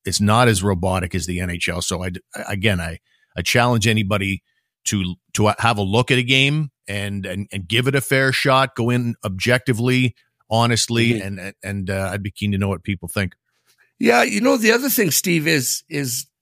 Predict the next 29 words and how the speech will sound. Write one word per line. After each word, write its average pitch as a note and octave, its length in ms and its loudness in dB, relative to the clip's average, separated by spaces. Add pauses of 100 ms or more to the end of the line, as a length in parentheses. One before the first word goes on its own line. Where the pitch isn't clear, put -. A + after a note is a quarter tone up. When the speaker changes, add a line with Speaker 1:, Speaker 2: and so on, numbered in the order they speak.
(400)
Speaker 2:
the C#3 160 -2
game A3+ 340 2
itself, D3 400 0
the C#3 100 -2
women's D3+ 360 -2
game C#3 240 0
itself, A2+ 720 -4
um, A2 500 -10 (540)
they're, D3+ 240 -8
they're D#3+ 220 -2
the D3+ 120 -4
recipient E3 880 0 (920)
of, A2+ 460 -4 (160)
of A2+ 440 -8
sort C#3+ 300 0
of F#2+ 160 2
good B2 220 4
timing G#2+ 420 0
with F#2 200 -6
corporate G#2 340 -2
sponsors. F2+ 540 -8
And, G2+ 180 -10
and A2 200 -8
the A#2 60 -6
reason G#3 220 0
I D#3+ 80 2
say A#2+ 300 0
that G2 260 0
is F#2 320 -6